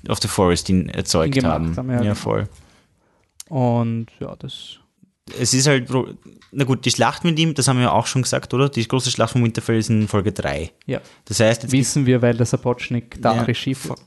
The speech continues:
Speaker 1: jetzt gibt's genau die Möglichkeit, dass er in dieser Folge schon besiegt wird und eh nicht der Endgegner ist, oder er ist, er ist in irgendeiner Form der Endboss, aber dann braucht er eine persönliche Beziehung zu unseren Figuren und die hat er offensichtlich nicht, ne?
Speaker 2: Außer zu Jon, oder?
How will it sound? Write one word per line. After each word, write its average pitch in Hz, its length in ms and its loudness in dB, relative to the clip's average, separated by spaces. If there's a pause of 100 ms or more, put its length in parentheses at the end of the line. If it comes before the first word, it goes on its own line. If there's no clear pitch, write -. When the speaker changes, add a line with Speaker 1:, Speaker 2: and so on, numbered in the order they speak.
(140)
Speaker 1:
jetzt - 180 -6
gibt's 127 160 -4
genau 120 220 4
die 127 60 4
Möglichkeit, 135 580 2
dass 117 140 2
er 120 60 4
in 113 100 4
dieser 120 220 0
Folge 117 220 2
schon 113 160 2
besiegt - 420 -2
wird 131 140 4
und 117 120 4
eh 101 80 4
nicht 135 220 0
der 131 80 4
Endgegner 131 600 0
ist, 139 180 0
oder 127 580 2
er 101 220 0
ist, - 320 -2 (500)
er 98 220 -4
ist 131 160 4
in 135 140 4
irgendeiner 127 360 4
Form 117 400 4
der 107 160 2
Endboss, 113 640 2
aber 113 200 2
dann 113 140 2
braucht 101 240 2
er 117 40 2
eine 104 80 0
persönliche 104 480 0
Beziehung 107 400 2
zu 110 80 2
unseren 104 220 0
Figuren 110 360 2
und 95 120 2
die 101 100 4
hat 107 200 0
er - 80 0
offensichtlich - 580 -8
nicht, - 340 -10 (180)
ne? - 80 -2
Speaker 2:
Außer 135 240 -4
zu - 100 -8
Jon, 113 380 -6
oder? 143 220 -6